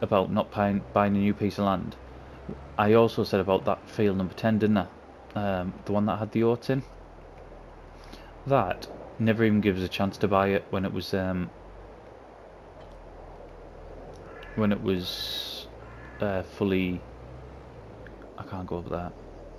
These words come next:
Where am I going? Where am I going? I need to go around. When it was ready to harvest,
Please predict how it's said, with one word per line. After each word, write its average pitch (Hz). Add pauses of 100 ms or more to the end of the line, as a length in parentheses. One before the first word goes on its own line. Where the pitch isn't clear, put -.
(120)
Where 104
am 95
I -
going? 90
Where 92
am 92
I -
going? 90 (180)
I 104
need 95
to -
go 95
around. 90 (840)
When 120
it 110
was 107
ready 107
to -
harvest, 101